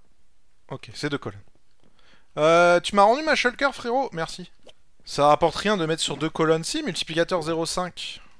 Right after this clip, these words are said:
On multiplie notre gain par zéro cinq. Ça rapporte. Alors attendez, moi c'est soit...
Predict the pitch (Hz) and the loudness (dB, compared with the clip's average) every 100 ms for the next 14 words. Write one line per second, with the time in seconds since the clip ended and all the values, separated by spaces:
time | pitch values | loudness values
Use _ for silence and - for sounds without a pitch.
0 | - - 131 131 - - 156 135 117 127 | -20 -16 -12 -8 -10 -8 -6 -6 -4 -4
1 | 180 139 120 131 156 139 156 - - - | -4 -4 -4 -6 -6 -8 -10 -16 -20 -20
2 | - - - - - - - - - - | -20 -20 -20 -20 -20 -20 -20 -20 -20 -20
3 | - - - - - - - - - - | -20 -20 -20 -20 -20 -20 -20 -20 -20 -20
4 | - 123 - - - - - - - - | -18 -16 -16 -18 -20 -20 -20 -20 -20 -20
5 | - - - - - - - 135 160 180 | -20 -20 -20 -20 -20 -20 -6 6 6 6
6 | 202 196 196 214 190 165 - - 208 214 | 2 0 -2 -4 -6 -6 -6 -8 -6 -2
7 | 214 208 - | -2 -4 -8